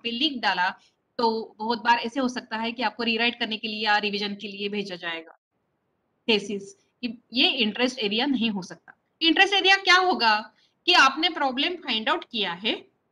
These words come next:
एक problem है उसको आपने find out किया है और वो problem को लेकर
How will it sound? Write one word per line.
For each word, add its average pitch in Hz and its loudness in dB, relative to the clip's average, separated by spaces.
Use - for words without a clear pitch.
एक - -2
problem 240 -2
है 349 -6
उसको - -4
आपने 247 0
find 254 -2
out 285 -6
किया 302 0
है 370 -2
और 262 0
वो 277 -2
problem 240 -2
को 233 -8
लेकर 208 0